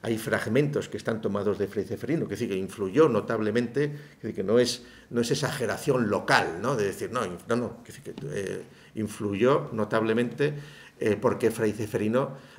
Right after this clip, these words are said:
en el, sus obras no solo influyeron en España, es decir, la historia de la filosofía, los estudios se tradujeron, el, se, el, la filosofía elemental, etcétera, se tradujeron al francés, se tradujo al alemán,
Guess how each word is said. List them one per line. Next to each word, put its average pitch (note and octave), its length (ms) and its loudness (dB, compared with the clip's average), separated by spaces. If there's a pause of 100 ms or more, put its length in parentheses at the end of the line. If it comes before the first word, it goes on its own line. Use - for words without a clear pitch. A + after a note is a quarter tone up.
(220)
en F#2 540 -2
el, E2+ 800 -2 (440)
sus - 360 -6
obras C#3 460 8
no A#2 140 2
solo A#2 260 2
influyeron A2 440 2
en F#2 140 -2
España, C#3+ 340 0
es F2 60 -4
decir, G#2 180 -2
la E2+ 80 -4
historia G2+ 460 -2
de G2+ 100 0
la G2 100 -2
filosofía, G#2 640 -2
los F2 300 -6
estudios G2+ 600 -4 (200)
se A2+ 140 -4
tradujeron, G#2 800 -2 (420)
el, G2+ 320 -6
se, - 220 -6 (240)
el, F#2+ 560 -8
la G2 100 -12
filosofía G2+ 520 -8
elemental, G2 640 -4
etcétera, B2+ 240 -2 (180)
se A#2 140 -10
tradujeron G2+ 480 -2
al G2 100 0
francés, G#2+ 380 -2
se D#3 80 0
tradujo G#2+ 420 -2
al G2 80 -4
alemán, F#2+ 500 0